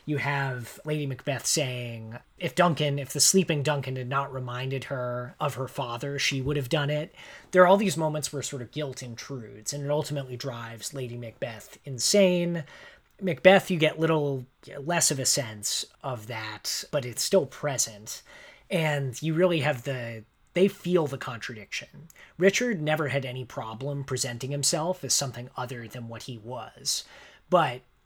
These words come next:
in fact, Lady Macbeth and Macbeth, to go back to the witches, one of their first comments, "Fair is foul and foul is fair." They present themselves,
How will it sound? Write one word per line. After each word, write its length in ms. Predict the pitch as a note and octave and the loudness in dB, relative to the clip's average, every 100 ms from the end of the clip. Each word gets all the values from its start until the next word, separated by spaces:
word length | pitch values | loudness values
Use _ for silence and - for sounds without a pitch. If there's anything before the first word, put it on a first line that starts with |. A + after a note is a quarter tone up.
| _ | _
in 100 | D3 | -6
fact, 400 | C#3 A3 C#3+ - | 2 4 4 -2
Lady 200 | E3 D#3+ | -2 0
Macbeth 720 | D3+ C3+ - C3 B2 - - - | 0 -4 -4 -4 -6 -12 -20 -14
and 180 | D#3+ C3 | -8 -8
Macbeth, 720 | B2 - D#3 C3 A2 - - _ - _ _ C#3 | -8 -6 -4 -4 -8 -16 -20 _ -20 _ _ -10
to 100 | - | -4
go 100 | D3 | -2
back 200 | C#3+ - | -2 -4
to 80 | |
the 80 | C3+ | -4
witches, 640 | C3 D#3 C#3 B2 A2+ - - _ _ - | -4 -2 -4 -4 -2 -2 -4 _ _ -16
one 220 | D#3 C3+ | -10 -8
of 60 | B2 | -8
their 100 | A#2 | -6
first 280 | D#3 C3 | -6 -4
comments, 560 | - F#3 C#3 A#2 G#2+ - - - _ | 0 0 0 -6 -6 -8 -10 -20 _
"Fair 380 | - F#3+ F3+ D#3+ | 4 8 8 8
is 140 | C3+ | 2
foul 540 | - E3 D3 C3 B2 A#2 | 4 4 4 0 -6 -8
and 140 | B2 | -6
foul 460 | - C#3+ C3+ A#2+ A2+ | 0 0 0 -4 -4
is 180 | A2 - | -2 4
fair." 600 | G3+ D3 A2+ A2 B2 - - - _ _ | 4 4 0 -12 -16 -18 -20 -20 _ _
They 200 | D#3 E3 | 2 2
present 440 | - D#3+ F3+ A#3 | 2 6 6 6
themselves, 840 | F#3 C#3+ - C#3 A#2+ A2+ G#2+ - | 2 2 2 2 -4 -8 -6 -4